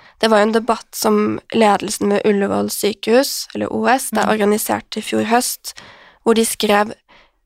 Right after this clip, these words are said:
Speaker 1: eh, temaet var gode på fag, dårlig på omsorg. Eh, og jeg tenker at det vi snakker om nå viser at hvis du skal jobbe med fødselsomsorg,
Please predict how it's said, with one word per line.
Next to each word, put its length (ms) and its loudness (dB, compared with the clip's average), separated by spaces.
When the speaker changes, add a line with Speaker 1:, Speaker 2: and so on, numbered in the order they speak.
Speaker 1:
eh, 300 4
temaet 360 2
var 200 2
gode 380 0
på 160 -4
fag, 400 0
dårlig 540 0
på 100 -4
omsorg. 640 0
Eh, 220 4
og 80 0
jeg 60 2
tenker 200 2
at 160 -2
det 220 2
vi 100 -2
snakker 400 -2
om 80 6
nå 160 4
viser 400 -2
at 140 -14
hvis 160 -2
du 60 0
skal 200 2
jobbe 300 4
med 160 -2
fødselsomsorg, 720 0